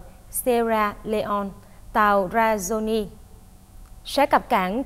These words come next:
Tripoli ở Lebanon và cho biết thêm rằng các chuyến hàng tiếp theo đã được lên kế hoạch trong những tuần tới. Trung tâm điều phối chung được thành lập tại Istanbul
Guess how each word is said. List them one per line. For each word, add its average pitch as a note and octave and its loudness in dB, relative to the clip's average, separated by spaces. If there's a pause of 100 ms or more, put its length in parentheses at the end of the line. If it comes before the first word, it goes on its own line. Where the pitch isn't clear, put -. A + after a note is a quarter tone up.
Tripoli A3+ 0
ở F3+ 0
Lebanon G#3+ -2 (340)
và B3+ -2
cho D4+ 2
biết E4 2
thêm D4+ 2
rằng G#3+ -2 (240)
các F4 0
chuyến F#4+ 2
hàng A#3 -4
tiếp D#4+ -4
theo A3 2 (200)
đã G#3+ 0
được B3 2
lên A#3 2
kế B3+ 0
hoạch A#3+ -6 (100)
trong G3 -4
những F#3 -4
tuần F#3 -4
tới. G3 0 (720)
Trung D4 2
tâm C4 4
điều A3+ 6
phối A#3 2
chung B3 2 (240)
được A#3+ 6
thành A#3+ -2
lập G#3 0 (120)
tại G3 4
Istanbul A3 0